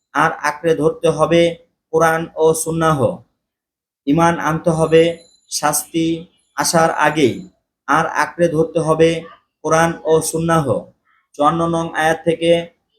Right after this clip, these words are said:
ঊনষ-, ঊনষাট নং আয়াত পর্যন্ত। খিজির আলাইহিস সালাম এর সাথে মুসা আলাইহিস সালাম এর সাক্ষাৎ।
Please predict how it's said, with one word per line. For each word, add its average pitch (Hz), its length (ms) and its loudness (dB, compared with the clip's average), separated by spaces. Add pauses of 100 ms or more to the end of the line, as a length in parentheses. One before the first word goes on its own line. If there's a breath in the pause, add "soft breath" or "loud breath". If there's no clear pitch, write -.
(140)
ঊনষ-, 165 500 -2
ঊনষাট 165 400 0 (100)
নং 165 320 0 (180)
আয়াত 151 360 0
পর্যন্ত। 113 440 -4 (840)
খিজির 160 280 4
আলাইহিস 165 320 4
সালাম 165 420 -2
এর 160 300 0
সাথে 165 600 -2 (360)
মুসা 160 380 0
আলাইহিস 160 520 0
সালাম 165 420 -2
এর 160 200 0
সাক্ষাৎ। 120 500 -6